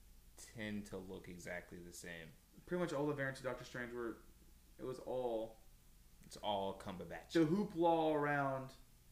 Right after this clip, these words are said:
Speaker 2: "Oh, we're gonna get all these variants played by all these different actors." None of that was true.
Speaker 1: Right.
Speaker 2: Like, literally all the variants were played, like, what they did was, like, "Oh, it's Captain Carter,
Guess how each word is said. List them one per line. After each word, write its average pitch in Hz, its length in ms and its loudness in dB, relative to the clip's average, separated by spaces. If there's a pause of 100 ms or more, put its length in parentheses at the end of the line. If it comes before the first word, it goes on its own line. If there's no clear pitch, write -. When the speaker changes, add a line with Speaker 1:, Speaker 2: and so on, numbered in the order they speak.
(840)
Speaker 2:
"Oh, 135 200 4
we're 135 120 0
gonna 143 120 2
get 135 120 -2
all 131 160 0
these 135 120 -2
variants 127 400 -2
played 123 160 -4
by 123 60 0
all 120 160 0
these 123 140 -4
different 123 340 -8
actors." 117 500 -4
None 131 160 -2
of 131 60 0
that 123 100 0
was 117 140 -4
true. 117 240 -10 (560)
Speaker 1:
Right. 87 340 -4
Speaker 2:
Like, 135 140 4
literally 151 300 6
all 135 140 6
the 139 100 2
variants 135 400 0
were 123 40 -6
played, 127 300 -2
like, 120 200 0 (800)
what 139 140 -2
they 139 100 6
did 139 180 4
was, 123 160 -2
like, 120 180 0
"Oh, 131 160 6
it's 127 140 2
Captain 127 500 2
Carter, 117 520 -2